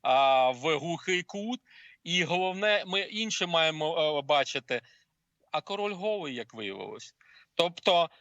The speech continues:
е, вся оця ядерна дубінка, е, така, да, що палиця, якою він буде,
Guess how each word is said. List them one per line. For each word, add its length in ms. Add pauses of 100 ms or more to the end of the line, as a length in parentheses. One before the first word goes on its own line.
(160)
е, 380
вся 360
оця 760
ядерна 540
дубінка, 1000
е, 40
така, 480
да, 320
що 200
палиця, 520
якою 300
він 200
буде, 400